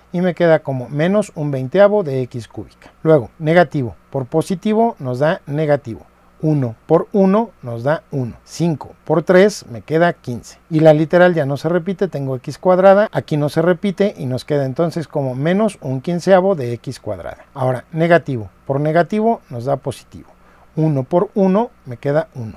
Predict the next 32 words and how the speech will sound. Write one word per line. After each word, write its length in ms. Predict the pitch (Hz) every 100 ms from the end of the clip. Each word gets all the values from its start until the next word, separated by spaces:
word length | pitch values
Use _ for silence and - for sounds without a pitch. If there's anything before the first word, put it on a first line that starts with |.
| - _ _ _
Cinco 440 | - 151 147 165
por 180 | 190 180
cuatro 420 | 175 175 196 190
me 160 | 143 110
queda 340 | 143 160 175 -
veinte. 380 | 113 110 - _ -
La 200 | 120 151
x 360 | 160 110 - 127
ya 140 | 127
no 100 | 143
se 120 | 151
repite 360 | 143 143 175 185
acá, 220 | 180 202
la 120 | 180
bajamos 440 | 123 120 139 147 160
directo 400 | 185 190 - 190
y 20 |
nos 160 | 127
queda 260 | - 139 123
como 280 | - 139 127
más 380 | 151 185 202 -
un 180 | 143 135
veinteavo 540 | 127 120 175 190 190
de 180 | 135 117
x. 380 | - - - _
Y 80 | 175
por 160 | 147 190
último 340 | 185 190 180
tengo 300 | - 151 123
negativo 560 | 135 160 165 170 143 113
por 160 | 127 120
positivo 680 | 165 156 180 214 202 220